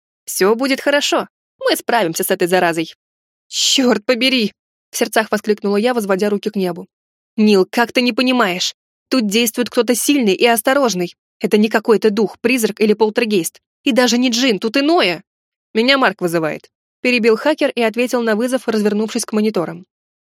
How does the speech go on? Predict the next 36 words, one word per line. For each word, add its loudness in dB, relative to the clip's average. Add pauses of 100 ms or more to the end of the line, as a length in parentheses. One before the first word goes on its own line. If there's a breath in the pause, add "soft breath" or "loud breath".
(140)
"Да, 2
установил. -2 (180)
Эта 0
машина -2
числится -4
за 0
корпорацией, -2
но -2
в -12
системе -2
нет -2
сведений, 0
кому 0
её 2
выдавали. -2 (300)
И 4
это 2
странно". -2 (640)
В -2
этот 0
раз 0
парни -2
разговаривали 0
не -6
по -2
громкой -4
связи, -4 (300)
поэтому 0
я -2
не -4
слышала, -2
какие -2
ещё -2
вопросы -2
задал 0
Марк, -8